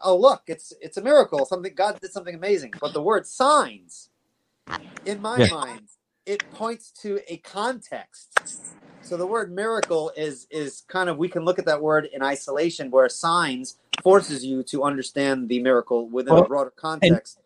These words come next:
Speaker 2: like Catherine says here in, in her comment, she says, "Okay, I was miraculously healed as a child. I was born a cripple. Uh, that was a miracle." And God can do miracles. This is the difference. God can do that. We're, we're not saying that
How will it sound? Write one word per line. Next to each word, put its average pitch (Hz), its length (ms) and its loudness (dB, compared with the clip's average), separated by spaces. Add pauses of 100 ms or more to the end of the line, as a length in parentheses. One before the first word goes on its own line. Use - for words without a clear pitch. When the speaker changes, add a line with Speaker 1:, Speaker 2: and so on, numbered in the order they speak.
(580)
Speaker 2:
like 156 220 8
Catherine 170 420 8
says 135 280 6
here 143 220 10
in, 127 200 4
in 123 120 6
her 143 180 8
comment, 110 440 4 (100)
she - 160 -2
says, 123 200 4
"Okay, 143 220 4 (140)
I 143 40 8
was 147 160 6
miraculously 143 640 4
healed 139 300 6
as 117 100 4
a 120 80 2
child. 170 400 6
I 127 80 8
was 123 180 8
born 135 280 8
a 127 60 4
cripple. 135 460 6 (480)
Uh, 120 300 6 (920)
that 139 220 4
was 139 160 6
a 135 40 8
miracle." 156 500 6 (300)
And 135 160 6
God 175 320 6
can 190 340 8
do 170 140 10
miracles. 156 480 6
This 143 220 6
is 170 100 4
the 180 100 8
difference. - 500 4 (560)
God 175 320 6
can 233 260 10
do 151 180 8
that. - 180 -4 (800)
We're, 151 280 8
we're 147 160 8
not 180 200 6
saying 175 340 8
that 151 140 4